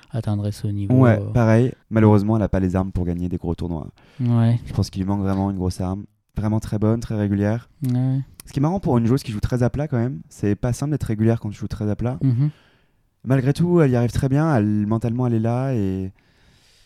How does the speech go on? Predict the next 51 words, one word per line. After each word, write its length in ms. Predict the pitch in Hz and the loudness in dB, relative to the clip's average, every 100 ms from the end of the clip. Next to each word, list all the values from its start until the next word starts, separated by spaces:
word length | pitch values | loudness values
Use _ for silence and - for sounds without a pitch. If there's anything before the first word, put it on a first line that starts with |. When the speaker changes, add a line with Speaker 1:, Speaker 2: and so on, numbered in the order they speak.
| _ _ - | _ _ -10
Speaker 2:
et, 220 | 101 101 | -6 -6
euh, 40 | 101 101 - - - _ _ _ _ - - - | -6 -8 -12 -18 -20 _ _ _ _ -20 -20 -6
elle 80 | 127 | -2
sait 160 | - 143 | 2 4
pas 160 | 139 | 2
que 180 | - 127 | 4 2
jouer 180 | 107 113 | 4 2
à 60 | |
plat, 240 | 104 98 82 | 0 -4 -6
mais 300 | 98 98 95 | -4 -2 -2
disons 240 | 92 123 | -2 -4
qu'elle 140 | 139 110 | -2 -4
arrive 220 | 98 101 _ _ _ _ - _ | -4 -6 _ _ _ _ -20 _
bien 400 | 110 120 135 143 | 2 2 0 -2
quand 180 | - 110 | -4 -2
elle 120 | 107 | -2
a... 60 | 101 | -2
donc 600 | - - - - 104 104 | -4 -14 -14 -8 -4 -4
elle, 60 | |
c'est 80 | 107 | -4
une 40 | 104 | -2
joueuse 100 | 110 | -2
assez 180 | 113 135 | -2 -6
puissante 300 | - 123 117 | -4 -4 -2
quand 120 | 113 | -2
même 160 | 107 107 | -2 -4
et 60 | |
quand 200 | 101 98 | -6 -6
elle 60 | 101 | -4
manque 280 | 104 120 120 | -2 -2 -2
un 100 | 104 | -2
peu 180 | 104 113 | -2 0
de 80 | |
réussite, 420 | 107 101 95 139 131 | 0 0 -2 -4 -2
elle 100 | 92 | -2
arrive 340 | 90 107 117 | -2 -2 0
à 80 | 98 | 0
jouer 220 | 92 117 | 2 0
à 80 | 110 | -2
quatre-vingts 300 | 117 - 110 | -6 -6 -4
pour 120 | 101 | -2
cent 80 | 120 | -4
de 60 | 110 | -8
puissance 400 | 101 123 143 117 | -6 -6 -4 -4
et 60 | |
mettre 200 | 101 117 | -6 -6
la 80 | 123 | -6
balle 140 | 113 | -4
dans 80 | 113 | -4
le 40 | 110 | -2
terrain, 300 | 113 117 | -2 -2